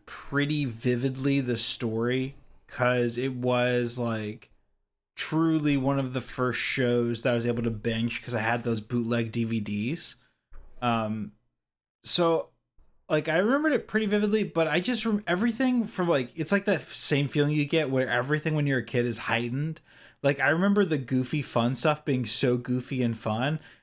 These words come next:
And then I remember, like, the serious stuff, like, with the Dark Gundam being so, like,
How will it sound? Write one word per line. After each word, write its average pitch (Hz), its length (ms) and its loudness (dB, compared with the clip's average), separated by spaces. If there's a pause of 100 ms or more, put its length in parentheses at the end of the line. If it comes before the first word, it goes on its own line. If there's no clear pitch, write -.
And 147 100 0
then 151 80 4
I 151 80 6
remember, 196 340 2
like, 165 260 2
the 135 100 0
serious 135 580 0
stuff, 170 420 0
like, 120 220 -4
with - 160 -6
the 127 100 -2
Dark 117 400 -2
Gundam 123 520 -2
being 120 200 0
so, 120 640 0 (140)
like, 113 420 -2